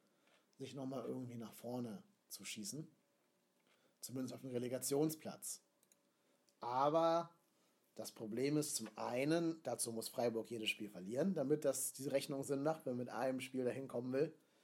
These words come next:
Oder wir müssten mal anfangen, Spiele zu gewinnen. Das wäre auch eine ganz gute Alternative. Ich meine, wir haben jetzt noch Mainz und Hertha. Das sind beides Vereine, die schlagbar sind.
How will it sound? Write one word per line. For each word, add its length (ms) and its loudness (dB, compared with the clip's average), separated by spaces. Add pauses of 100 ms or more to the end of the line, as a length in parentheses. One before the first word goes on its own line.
(480)
Oder 280 2
wir 120 0
müssten 280 -4
mal 140 2
anfangen, 320 0
Spiele 260 0
zu 160 4
gewinnen. 460 6 (200)
Das 220 -12
wäre 100 4
auch 60 6
eine 140 0
ganz 240 -12
gute 240 -12
Alternative. 600 -16 (640)
Ich 60 -20
meine, 180 -2
wir 140 0
haben 120 2
jetzt 160 4
noch 140 -4
Mainz 380 4
und 100 -6
Hertha. 440 0 (1000)
Das 120 -4
sind 180 -2
beides 520 4
Vereine, 400 -2
die 100 -4
schlagbar 500 0
sind. 300 2